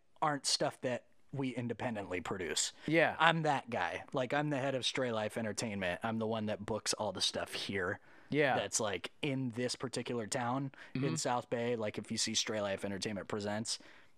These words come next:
Speaker 1: that was me. I put that shit together.
Speaker 2: Yeah, that's
Speaker 1: And
Speaker 2: rad.
Speaker 1: then she's the one that books our stuff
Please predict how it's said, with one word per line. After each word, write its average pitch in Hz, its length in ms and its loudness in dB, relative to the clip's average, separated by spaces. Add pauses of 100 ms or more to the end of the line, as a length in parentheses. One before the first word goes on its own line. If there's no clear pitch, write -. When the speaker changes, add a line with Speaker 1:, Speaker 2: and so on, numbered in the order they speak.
Speaker 1:
that 110 120 0
was 107 140 -2
me. 104 180 -2
I 87 120 0
put - 240 -4
that 78 180 -2
shit - 180 -2
together. - 480 -10
Speaker 2:
Yeah, 170 220 8
that's 135 180 2
Speaker 1:
And 160 80 4
Speaker 2:
rad. 151 140 6
Speaker 1:
then 135 120 0
she's 160 360 2
the 143 80 0
one 131 240 2
that 113 180 -2
books 117 320 0
our 123 160 0
stuff - 720 -2